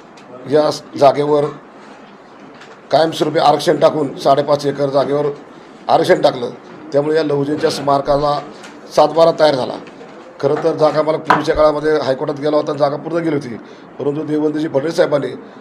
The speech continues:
या जागेवर आरक्षण टाकल्यामुळं जागा ताब्यात आली. अशा पद्धतीने, अ, पावणे चार एकरच जागा महानगरपालिकेकडून ठराव, अ, झाला होता, परंतु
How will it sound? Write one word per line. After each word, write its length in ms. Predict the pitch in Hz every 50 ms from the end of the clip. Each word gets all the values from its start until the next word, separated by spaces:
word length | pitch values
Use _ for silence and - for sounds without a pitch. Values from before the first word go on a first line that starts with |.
| - - 127
या 60 | 143
जागेवर 300 | 139 139 143 139 143 147
आरक्षण 380 | 147 135 139 147 143 175 165 139
टाकल्यामुळं 460 | 147 139 143 147 143 143 147 147 156 156 -
जागा 220 | 147 135 127 139
ताब्यात 340 | 135 - 139 131 127 135 131
आली. 160 | 131 123 117 113 - - - - - - - - - - - - -
अशा 220 | - 110 - 175
पद्धतीने, 360 | 151 160 160 156 156 160 165 165 170 - - - - - - -
अ, 60 | 127
पावणे 380 | 120 120 - 156 143 147 160
चार 200 | 156 - 190 160
एकरच 300 | 165 165 165 165 175 180
जागा 200 | 165 175 160 165
महानगरपालिकेकडून 760 | 160 156 151 151 151 151 160 151 151 151 151 147 151 151 143
ठराव, 280 | 147 139 131 139 139 143 139 - - - - - - - 123
अ, 180 | 123 135 135 127
झाला 200 | 120 127 143 147
होता, 280 | 139 131 - 113 101 - - - - - - - - - - -
परंतु 360 | - 139 156 156 151 151 165